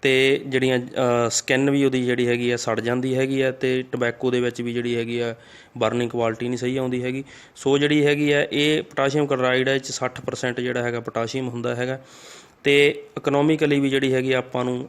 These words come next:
ਆਮ ਤੌਰ 'ਤੇ ਸਾਰੀਆਂ ਖਾਦਾਂ 'ਚੋਂ ਇਹੀ ਸਾਡੀ ਪੋਟਾਸ਼ ਖਾਦ ਆ, ਇਹ ਸਸਤੀ ਪੈਂਦੀ ਹੈਗੀ ਆ।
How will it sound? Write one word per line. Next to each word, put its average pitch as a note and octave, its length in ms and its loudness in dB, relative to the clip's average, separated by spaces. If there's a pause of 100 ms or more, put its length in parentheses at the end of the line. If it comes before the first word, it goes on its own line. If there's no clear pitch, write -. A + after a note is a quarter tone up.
ਆਮ A#2+ 220 -2
ਤੌਰ A#2+ 200 -4
'ਤੇ B2 120 -8
ਸਾਰੀਆਂ B2+ 360 -2
ਖਾਦਾਂ A#2 260 -6
'ਚੋਂ C3 200 -6
ਇਹੀ B2+ 240 -2
ਸਾਡੀ A#2+ 220 -4
ਪੋਟਾਸ਼ A2+ 400 -6
ਖਾਦ A2+ 260 -4
ਆ, A#2+ 120 -6 (100)
ਇਹ A#2 80 -4
ਸਸਤੀ A#2 340 -6
ਪੈਂਦੀ B2+ 340 -2
ਹੈਗੀ C3 260 -2
ਆ। C3+ 100 0